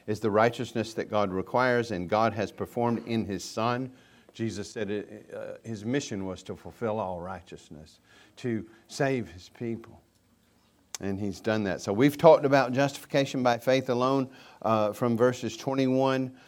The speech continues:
of chapter three up through the end of the chapter. We've begun chapter three and talked about Abraham and used him as exhibit A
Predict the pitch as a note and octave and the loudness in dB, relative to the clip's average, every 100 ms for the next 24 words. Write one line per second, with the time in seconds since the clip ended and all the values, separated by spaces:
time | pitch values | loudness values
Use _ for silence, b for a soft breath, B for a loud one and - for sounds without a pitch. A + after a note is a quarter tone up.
0 | B A#2 A2+ C#3+ B2 A2 A2 A2+ C3 C3+ | B -4 0 2 2 2 -4 0 2 4
1 | G#2 A#2 - B2 G#2+ G2+ B2 C3+ C3 A#2 | 4 2 2 -2 0 -2 0 2 2 0
2 | A#2+ C#3+ B2 - B2+ A#2 B2+ A#2 A2+ G2 | 0 0 0 0 0 2 0 0 0 2
3 | B2 C3+ C3 D3 C3+ A2+ A2+ B2 C3 B2+ | 2 2 2 2 0 -2 -6 0 0 2
4 | G2+ G2+ G#2+ G#2+ F2+ F2+ - B2 C3+ C3+ | -2 -2 -2 -2 -4 -6 -4 -2 -2 -2
5 | C#3 D#3 D3+ B B B G#2+ A2 A#2+ A#2 | -2 -2 -4 B B B -4 0 0 -2
6 | D#3+ D3+ C3+ A#2 A#2 G2+ B2+ A#2 A2+ - | -2 0 -2 -2 -6 -4 -2 -2 -4 -4
7 | A#2+ C3 D#3 | 0 0 0